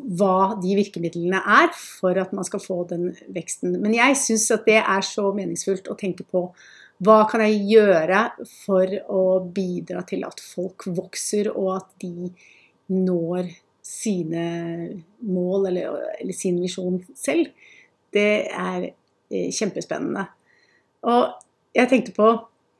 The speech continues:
her om dagen at, eh, det er jo litt sånn, jeg definerer meg litt sånn som en jordmor, som, eh, hvor folk, altså,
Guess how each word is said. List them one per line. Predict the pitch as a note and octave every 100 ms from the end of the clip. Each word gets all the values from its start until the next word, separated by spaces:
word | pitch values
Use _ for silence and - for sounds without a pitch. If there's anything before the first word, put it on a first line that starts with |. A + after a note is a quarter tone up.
| -
her | G#3
om | G3+
dagen | G#3 G3+ G#3+
at, | G#3+ G#3+
eh, | G#3 C#4
det | A#3
er | D4
jo | C4+
litt | -
sånn, | B3 A#3+ B3 _ _ _ _ _ _ - _ _ _ _ - -
jeg | G#3+
definerer | A#3+ A#3 G3+ A3 G#3+ F#3+
meg | G3+ G3+
litt | A3+ A3
sånn | G#3
som | G3 G3+
en | G#3+
jordmor, | G#3+ A3 F#3+ F3+ C#4 F4+ - _ - - _ _
som, | - - A#3+ A#3+ A#3+
eh, | B3 A#3+ A#3 A3+ A3
hvor | A3+ A#3+
folk, | - A3+ G#3+ G#3+ - - - G3+ G#3
altså, | - A3